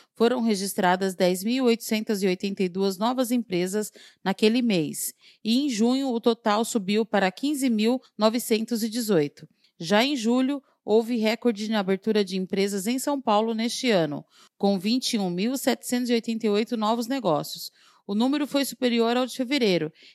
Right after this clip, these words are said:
que até então registrava a maior alta, com dezoito mil e quarenta e dois. Também superou as inscrições verificadas em julho de dois mil e dezenove,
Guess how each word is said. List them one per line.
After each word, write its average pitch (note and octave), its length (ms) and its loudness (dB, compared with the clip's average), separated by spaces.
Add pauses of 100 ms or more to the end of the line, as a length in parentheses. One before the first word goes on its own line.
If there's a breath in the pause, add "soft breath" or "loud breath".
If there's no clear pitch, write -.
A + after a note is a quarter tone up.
que G3+ 120 -2
até G3 200 0
então G3+ 340 -2
registrava G#3 560 -2
a G#3+ 40 -2
maior G#3+ 380 -2
alta, D#3+ 440 0 (320 soft breath)
com F3 260 2
dezoito E3+ 500 0
mil G#3+ 240 0
e C4 60 -4
quarenta B3 360 0
e C#4 80 2
dois. D#3 460 0 (380 soft breath)
Também A#3+ 340 0
superou B3 460 0
as A#3+ 160 -2
inscrições B3 600 -2
verificadas G#3+ 840 -2
em A3+ 140 -2
julho A#3 460 0 (320 soft breath)
de A3 180 -2
dois C4+ 220 -2
mil C4+ 180 2
e C#4 60 -2
dezenove, E3+ 720 0